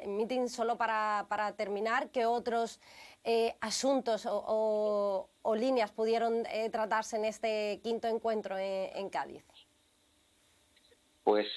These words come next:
Speaker 2: mira, tra-, tratamos muchos mu-, te-, temas muy diversos, desde fiscalidad, igualdad y competitividad, hasta, eh, los retos organizativos de la propia administración, eh, tributaria y, y la seguridad jurídica,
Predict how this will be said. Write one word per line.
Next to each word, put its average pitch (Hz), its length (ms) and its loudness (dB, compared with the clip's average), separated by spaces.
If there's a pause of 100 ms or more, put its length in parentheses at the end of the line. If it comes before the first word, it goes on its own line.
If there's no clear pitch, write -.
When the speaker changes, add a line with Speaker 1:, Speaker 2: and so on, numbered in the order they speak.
(100)
Speaker 2:
mira, - 240 -2
tra-, - 140 -4
tratamos 123 360 0
muchos 101 400 2 (220)
mu-, 104 140 -4
te-, - 220 0
temas 113 260 -2
muy 107 160 0
diversos, 90 480 0
desde 82 480 0
fiscalidad, 92 480 0
igualdad 101 420 2
y 95 300 -4
competitividad, 98 880 0 (520)
hasta, 87 840 2
eh, - 360 -4
los 90 180 -4
retos - 260 -2
organizativos 101 540 -2
de 95 80 0
la 92 80 2
propia 95 220 -2
administración, 87 800 -6
eh, 87 400 0
tributaria 92 800 0
y, 82 360 -8
y - 20 -6
la 82 160 0
seguridad 87 460 -2
jurídica, 113 680 0